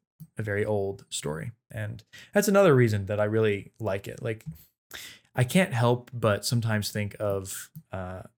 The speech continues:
World War Two while watching this movie, and a very, like, Japanese response to that whole situation and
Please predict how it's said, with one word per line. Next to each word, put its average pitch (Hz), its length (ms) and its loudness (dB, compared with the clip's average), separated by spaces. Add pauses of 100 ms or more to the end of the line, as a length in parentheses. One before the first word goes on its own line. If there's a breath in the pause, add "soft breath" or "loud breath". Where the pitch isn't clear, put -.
(580)
World 117 220 4
War 110 160 2
Two 113 380 -2 (720)
while 117 140 4
watching 120 300 4
this 123 160 0
movie, 127 360 2 (420)
and 101 500 0
a 107 220 -2
very, 107 400 2
like, 101 240 -8
Japanese 107 640 -2
response 110 720 -4
to 117 100 -2
that 104 160 0
whole 107 160 -2
situation 107 880 -6
and 98 440 -8